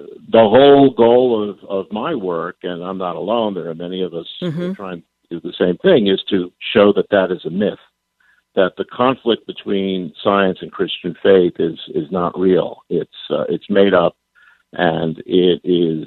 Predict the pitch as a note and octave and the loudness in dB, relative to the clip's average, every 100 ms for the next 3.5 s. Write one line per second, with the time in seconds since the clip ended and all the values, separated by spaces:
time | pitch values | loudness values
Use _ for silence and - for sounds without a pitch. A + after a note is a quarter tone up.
0 | - - F#2 - A#2+ A#2 G#2 F#2+ E2+ E2+ | -14 -6 -6 -4 0 0 2 -2 -2 -6
1 | - G2+ F2+ F2 D#2+ - G#2+ F#2 E2 F2+ | 0 4 4 4 -2 -2 -2 -2 0 0
2 | F2+ - F2 F2 F#2 F2+ F2 G2+ G2+ - | 0 -4 -8 0 2 2 2 2 0 -2
3 | - F2 E2 E2+ | -6 -2 0 -2